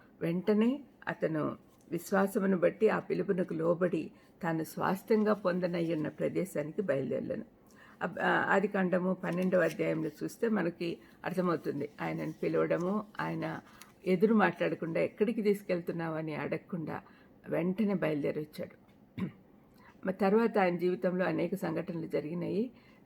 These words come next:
ఆ, అబ్రహామును విశ్వాసులకు తండ్రి అని పిలిచారు. అయితే అతను కూడా అంత గొప్ప భక్తిపరుడు కూడా, అంత ప-, గొప్ప విశ్వాసి కూడా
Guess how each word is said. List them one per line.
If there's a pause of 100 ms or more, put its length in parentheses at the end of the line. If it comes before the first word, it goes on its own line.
ఆ,
అబ్రహామును
విశ్వాసులకు
తండ్రి
అని
పిలిచారు. (340)
అయితే
అతను
కూడా
అంత
గొప్ప (360)
భక్తిపరుడు
కూడా,
అంత
ప-,
గొప్ప
విశ్వాసి
కూడా